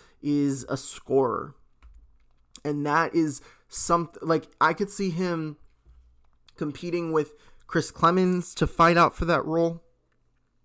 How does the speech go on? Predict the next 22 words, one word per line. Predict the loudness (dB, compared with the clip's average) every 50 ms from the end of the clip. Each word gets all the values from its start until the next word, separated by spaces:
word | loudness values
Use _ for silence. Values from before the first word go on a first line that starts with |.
| _ _ _ _ _ _ _ -6
Now, | -4 -2
Mason | -2 -2 -2 -2 -2 -2 0
Jones | 0 0 -2 -2 -2 -4 -8 -12 _ -20 -20 _ _
is | -2 2
a |
little | 4 4 4
bit | 4 2
bigger | 2 2 4 2
than | 0 -2 -4
Chris | -2 -2 -2 -2 -2
Clemons, | 0 0 2 2 0 -4 -6 -8 -14 -20 _ -20 -20 -20 _ _
six-foot-five, | -10 -4 -4 -4 -4 -4 -2 2 2 2 2 0 0 4 6 8 8 8 6 4 0 -4 -6 -12 _ -20 -20 _ _
can | -10 -8 -6 -6 -6
play, | -6 -2 0 0 0 0 -4
he's | -6 -6 -4 -4
more | -2 -2 0 0
of, | 0 0
like, | -2 -2
a | -4 -8
two | -12 -10 -6 -4 0
guard, | 0 2 2 2 2 0 -2 -4 -8 _ -20 -20 -20 -16 -6
um, | -2 0 0 0 -2 -4 -10 -14 -18